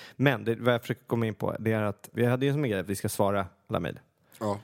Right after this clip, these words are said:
Speaker 1: Jag har ingen aning, för jag har nu hållit mig lite så här, ja, men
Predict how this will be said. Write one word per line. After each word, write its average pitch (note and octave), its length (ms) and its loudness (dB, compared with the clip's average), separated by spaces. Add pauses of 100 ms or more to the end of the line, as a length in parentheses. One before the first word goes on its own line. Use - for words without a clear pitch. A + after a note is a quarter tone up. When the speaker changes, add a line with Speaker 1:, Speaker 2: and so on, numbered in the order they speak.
(200)
Speaker 1:
Jag B2 180 2
har C#3 120 2
ingen B2+ 240 0
aning, A#2+ 260 0
för - 100 0
jag B2 120 4
har D3 60 2
nu B2 140 -2
hållit G#2 260 -2
mig G#2+ 80 0
lite G#2 140 -2
så F#2+ 60 2
här, D2+ 160 -2
ja, A2+ 60 2
men A2 500 -2